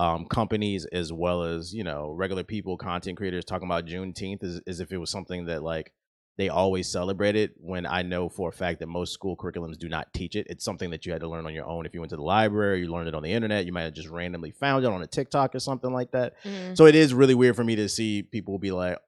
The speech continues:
Speaker 1: like, they're just so not, I, I, I hate the fact that people feel like they, they wanna be a part of the conversation so bad that they're just pretending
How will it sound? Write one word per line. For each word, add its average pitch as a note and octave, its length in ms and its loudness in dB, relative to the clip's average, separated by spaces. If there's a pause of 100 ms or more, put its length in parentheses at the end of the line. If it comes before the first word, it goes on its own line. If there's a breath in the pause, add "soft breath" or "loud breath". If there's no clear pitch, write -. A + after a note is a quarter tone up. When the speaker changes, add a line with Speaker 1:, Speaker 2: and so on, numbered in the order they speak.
(120)
Speaker 1:
like, F#2+ 160 -4
they're F#2 120 -6
just F#2 180 -6
so G#2 120 -2
not, F2+ 340 -2 (200 loud breath)
I, C#3 100 8 (100)
I, C3+ 300 8
I A#2+ 40 6
hate C3+ 160 2
the B2+ 60 -2
fact B2+ 240 2
that G2 100 -4
people A2 220 -4
feel A2 100 -4
like G2+ 140 -2
they, F#2 220 -4 (100)
they G2+ 80 -4
wanna G#2 180 -4
be G2+ 120 -4
a F#2+ 40 -2
part G2+ 140 -2
of F#2 60 -2
the F2+ 40 -4
conversation F2+ 540 -8
so F2+ 200 -6
bad F2+ 380 -2
that E2+ 160 -4 (180)
they're F#2+ 120 -4
just E2+ 320 -10
pretending F2+ 720 -6